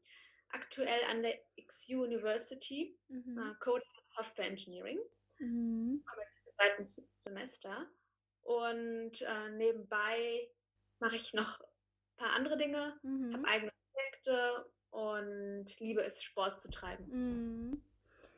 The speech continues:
Speaker 2: Ja, das merke ich ja heute an. Also darauf werde ich jetzt später kommen. Also zuerst möchte ich, ähm, mit dem Studium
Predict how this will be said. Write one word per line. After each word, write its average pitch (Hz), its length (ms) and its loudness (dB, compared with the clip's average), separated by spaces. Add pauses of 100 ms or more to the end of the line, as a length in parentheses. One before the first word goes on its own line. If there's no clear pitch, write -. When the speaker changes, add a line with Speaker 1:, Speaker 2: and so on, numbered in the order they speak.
(260)
Speaker 2:
Ja, 240 260 4
das 247 200 -2
merke 247 260 -2
ich 247 80 -4
ja 233 120 -2
heute 226 300 -6
an. 196 260 -6
Also 233 180 0
darauf 254 600 6
werde 247 240 4
ich 247 140 0
jetzt - 300 -6
später 254 340 0
kommen. 262 580 2
Also 226 340 4 (520)
zuerst 247 440 -2
möchte 262 360 2
ich, 233 280 4
ähm, 220 560 -2 (220)
mit 233 160 -2
dem 220 320 0
Studium 320 500 4